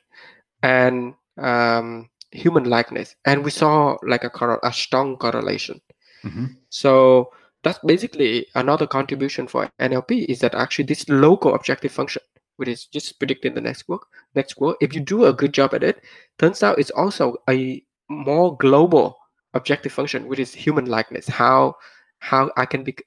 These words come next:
Speaker 1: behave like a human. So local, um, mimicking is global mimicking.
Speaker 2: Mm-hmm. Uh, what's interesting about that is that,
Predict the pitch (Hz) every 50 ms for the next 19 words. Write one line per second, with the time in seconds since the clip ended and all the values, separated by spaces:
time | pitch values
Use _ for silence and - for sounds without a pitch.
0 | - 147 120 113 120 131 135 135 131 123 131 120 - 139 117 - - 135 - -
1 | - - _ - - _ _ _ _ _ - - - 139 131 123 - - - -
2 | _ _ _ _ _ - 135 127 135 147 170 - - 165 151 135 127 123 123 _
3 | _ _ _ _ 151 127 127 127 123 123 120 120 120 120 117 117 - _ - 131
4 | 131 143 170 202 226 - 262 269 277 - _ _ _ - 123 - - - 139 -
5 | 127 123 120 123 120 123 117 117 120 120 120 127 127 - - - - _ _ _
6 | _ _ _ - 123 113 90 95 107 120 123 127 _ _ _ _ - - _ _
7 | _ _ 180 160 156 156 165 160 160 - - 180 185 196 190 240 202 190 - 208
8 | 190 175 175 170 170 165 156 156 - _ _ _ _ _ _ _ - 135 127 120
9 | 127 123 131 135 135 - 185 180 196 226 - - - - _ _ _ _ _ _
10 | _ - 123 135 135 131 131 127 127 127 127 123 - - _ - 127 127 127 131
11 | 131 127 127 123 127 - -